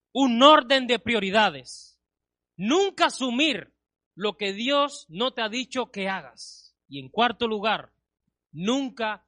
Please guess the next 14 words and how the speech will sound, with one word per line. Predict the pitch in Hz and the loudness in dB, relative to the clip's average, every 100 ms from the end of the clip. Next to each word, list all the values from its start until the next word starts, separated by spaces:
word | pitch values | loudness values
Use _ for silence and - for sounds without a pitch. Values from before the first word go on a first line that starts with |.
| _ | _
dejar | - 156 - 208 190 - _ _ _ | -12 -10 -4 -2 -2 -6 _ _ _
pasar | 156 147 - 165 151 _ | -10 -8 -6 -6 -6 _
el | 143 135 | -18 -14
tiempo, | - 151 120 _ 117 _ _ | -10 -10 -12 _ -20 _ _
sino | - - 147 143 196 226 - _ _ | -16 -12 -8 -4 -2 -4 -8 _ _
vivir | _ 131 151 185 175 165 _ _ | _ -10 -6 -4 -4 -8 _ _
el | - 131 - | -18 -18 -14
tiempo. | - 117 _ - _ _ _ _ _ _ _ _ | -14 -16 _ -20 _ _ _ _ _ _ _ _
Como | - 165 151 | -12 -8 -6
dice | 185 220 | -6 -4
la | 202 | -4
palabra | 170 165 180 185 | -2 -4 -2 -4
del | 170 | -6
Señor, | 151 156 143 123 | -8 -8 -8 -12